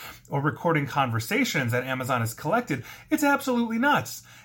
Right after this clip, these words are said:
And so I don't understand why people would bug their house. I get that, you know, it's nice, it's convenient, there's automation in there, but that's not essentially, y-, you know, I, I, I think worth it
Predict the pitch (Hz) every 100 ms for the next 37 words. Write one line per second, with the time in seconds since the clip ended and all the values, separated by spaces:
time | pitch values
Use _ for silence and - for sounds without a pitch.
0 | - 175 220 202 190 - 196 254 240 226
1 | 202 190 185 160 151 175 170 151 117 139
2 | 131 127 120 - 110 107 135 143 113 127
3 | 165 175 - 123 120 135 120 123 131 113
4 | - 135 156 147 123 - 110 104 165 160
5 | 147 - - 123 113 117 110 110 226 240
6 | 214 147 127 117 113 - - _ 151 135
7 | 110 - 160 156 151 170 170 151 - 190
8 | 196 156 127 120 113 110 - _ 202 151
9 | 139 156 156 139 127 127 139 139 143 147
10 | 139 143 110 110 160 226 123 110